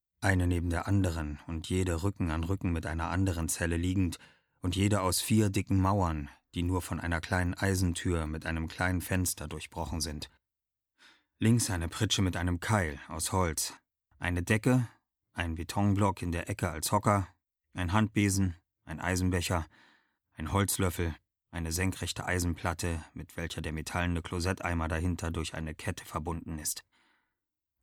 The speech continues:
Der Eindruck ist grauenhaft. Unten in der Zelle sieht man sogar bei vollem Tageslicht kaum etwas. Ich beginne sofort meinen Marsch, bis der Pfiff oder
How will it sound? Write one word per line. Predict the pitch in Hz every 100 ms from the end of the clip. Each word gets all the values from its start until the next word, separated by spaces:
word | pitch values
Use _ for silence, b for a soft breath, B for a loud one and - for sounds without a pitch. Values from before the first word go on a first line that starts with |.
| -
Der | 82
Eindruck | 87 85 78 78
ist | 82 -
grauenhaft. | - 82 80 73 73 - - _ _ _ _ _ _ _
Unten | - 101 -
in | 92
der | 82 78
Zelle | - 98 98
sieht | 98 95
man | 87
sogar | 92 92 92
bei | 87
vollem | - 98 87 78
Tageslicht | 95 95 95 - 76 -
kaum | - 82 76
etwas. | 78 - 78 - - _ _ _ _ _ _ _ _
Ich | - -
beginne | 87 95 107
sofort | 104 92 - 92
meinen | 90 85 82
Marsch, | 76 76 - -
bis | 87 -
der | -
Pfiff | - 104 - -
oder | 82 80 76 -